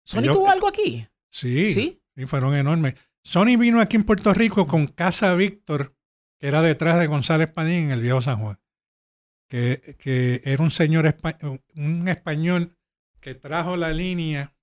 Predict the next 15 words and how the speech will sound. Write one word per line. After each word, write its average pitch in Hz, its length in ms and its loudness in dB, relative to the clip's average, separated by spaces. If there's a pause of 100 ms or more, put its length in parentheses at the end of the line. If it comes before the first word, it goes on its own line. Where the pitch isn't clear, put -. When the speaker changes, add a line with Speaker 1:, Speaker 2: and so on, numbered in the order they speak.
(680)
Speaker 2:
a 127 120 -14
Puerto 139 320 -6
Rico 185 320 -2
y 139 60 -2
después 139 320 -6
vino 165 300 -4
Sony 185 440 -2
y 143 120 -6
le 131 180 -2
compró, 147 580 -6 (560)
este, 120 920 -12 (240)
para 135 160 -8
la 131 120 -2
representación. 135 1000 -6
Speaker 1:
Mm. 120 160 -20